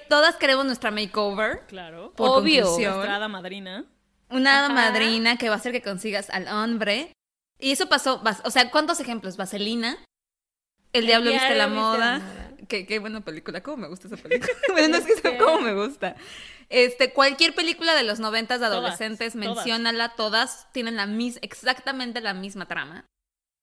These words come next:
Speaker 1: Y ya ahorita, pues sí, los tiempos han cambiado y esas películas no han envejecido bien y hay muchas más personas como nosotras cuestionando, cuestionando esa parte. Y sí creo que ya el, lo que la juventud está viendo ahorita tal vez no sea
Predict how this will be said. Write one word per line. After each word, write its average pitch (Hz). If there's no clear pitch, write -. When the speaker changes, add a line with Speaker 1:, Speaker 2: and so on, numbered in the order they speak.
Speaker 1:
Y 269
ya 285
ahorita, 330
pues 269
sí, 277
los 202
tiempos 254
han 262
cambiado 214
y 220
esas 220
películas 208
no 208
han 214
envejecido 196
bien 190
y 202
hay 208
muchas 220
más 220
personas 214
como 185
nosotras 185
cuestionando, 185
cuestionando 190
esa 202
parte. 190
Y 240
sí 269
creo 262
que 240
ya 214
el, 202
lo 214
que 196
la 202
juventud 220
está 277
viendo 262
ahorita 233
tal 233
vez 233
no 247
sea 220